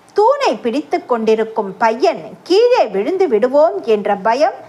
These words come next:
கொஞ்சமும் இல்லாமல் கனவேகத்துடன் அதை சுற்றி சுற்றி வருகிறான். அதுபோலவே அன்னையிடம் மனத்தை திடமாக நிறுத்திவிட்டு நீ உனது காரியங்களை செய். அப்போது உனக்கு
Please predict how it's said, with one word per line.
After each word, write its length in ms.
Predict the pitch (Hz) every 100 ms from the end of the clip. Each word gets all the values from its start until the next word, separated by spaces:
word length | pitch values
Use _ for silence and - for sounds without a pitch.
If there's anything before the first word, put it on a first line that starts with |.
| - _
கொஞ்சமும் 640 | 320 339 440 523 494 392 208
இல்லாமல் 580 | 190 233 285 208 226 208 156 - - _
கனவேகத்துடன் 1080 | - 311 480 494 220 220 269 269 285 302 349 - -
அதை 260 | 247 233 226
சுற்றி 380 | - 403 - 494
சுற்றி 400 | 494 339 - 220
வருகிறான். 640 | 180 185 247 277 214 185 - - _ -
அதுபோலவே 760 | 254 294 466 220 185 220 247 311 - - - -
அன்னையிடம் 640 | 320 508 508 285 214 185 165
மனத்தை 520 | 190 233 392 - 381 226
திடமாக 640 | 190 214 392 440 269 208 180
நிறுத்திவிட்டு 760 | 196 233 - 359 330 - 330 453 - - _ 208
நீ 200 | 277 392 208 196 120
உனது 300 | 180 277 277 294
காரியங்களை 760 | 311 311 523 453 277 220 202 180
செய். 280 | - 247 170 - - _ -
அப்போது 580 | 294 - 480 427 226 190 - -
உனக்கு 380 | 226 277 277